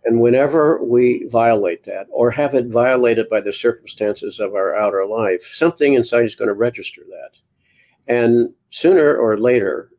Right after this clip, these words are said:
our ignoring of those <laughs> registrations will ramp up to the point that they become unavoidable. And it's only at that point do we usually get pushed into something.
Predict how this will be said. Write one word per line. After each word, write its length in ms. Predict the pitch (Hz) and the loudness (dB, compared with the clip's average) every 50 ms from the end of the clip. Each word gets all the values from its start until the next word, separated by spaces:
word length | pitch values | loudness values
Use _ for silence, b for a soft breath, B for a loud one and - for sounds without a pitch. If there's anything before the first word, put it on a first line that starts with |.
| _ _ _ _ - | _ _ _ _ -4
our 200 | 110 110 107 - | -2 0 0 0
ignoring 640 | - 131 135 139 135 131 139 135 135 139 139 135 131 | 0 -2 0 0 2 2 2 4 2 2 2 0 -2
of 240 | - - 110 101 104 | -4 -8 -10 -10 -8
those 580 | 101 107 107 107 104 107 101 - - - - - - | -6 -4 -2 -2 -2 -4 -4 -6 -8 -10 -12 -14 -6
<laughs> 40 | |
registrations 1120 | 107 120 120 117 113 113 - - - 123 117 117 120 - - - - 95 104 101 - - - _ b b b b b b b b b b | -2 0 0 0 0 0 -2 0 2 2 0 0 -2 -8 -10 -12 -10 -10 -10 -8 -10 -12 -14 _ b b b b b b b b b b
will 280 | 131 131 131 127 120 | 0 2 4 4 4
ramp 380 | 113 123 131 131 131 127 - 131 | 4 4 2 2 2 0 0 0
up 160 | 117 117 117 - | 0 0 0 -4
to 100 | - - | -12 -12
the 100 | 110 - | -12 -12
point 380 | _ _ - 113 110 107 107 | _ _ -2 0 0 0 -2
that 120 | - 117 - | -6 -8 -6
they 100 | 113 110 | -6 -6
become 680 | 101 101 107 101 - - - 117 107 104 104 101 - - - | -4 -6 -8 -10 -8 -6 -6 -4 -2 -2 -4 -4 -6 -6 -2
unavoidable. 720 | 117 113 107 101 104 107 107 101 95 - - - - _ _ _ - | -2 0 0 0 -2 -2 -4 -4 -6 -8 -10 -14 -20 _ _ _ -6
And 100 | 110 107 | -4 -4
it's 140 | 101 - - 110 - _ _ _ - | -4 -4 -6 -8 -8 _ _ _ -4
only 260 | - 139 156 170 156 127 | 0 2 4 4 4 4
at 100 | 113 - | 2 2
that 240 | 123 117 113 - - | 2 0 0 -2 -4
point 320 | - 113 104 107 - - | -6 -6 -6 -6 -8 -8
do 140 | - 110 110 | -8 -6 -4
we 360 | 110 110 107 104 107 98 - - | -4 -2 -2 -2 -4 -6 -8 -8
usually 380 | - 113 117 113 - 117 110 98 | -4 -2 -2 -2 -2 -4 -6 -4
get 220 | 107 101 - _ | -6 -6 -8 _
pushed 340 | - - 113 107 - - 113 | -4 -2 -2 -2 -4 -6 -8
into 300 | 104 104 101 - 98 92 | -8 -8 -8 -10 -14 -14
something. 440 | - - 64 - _ - - - | -14 -14 -16 -16 _ -18 -20 -20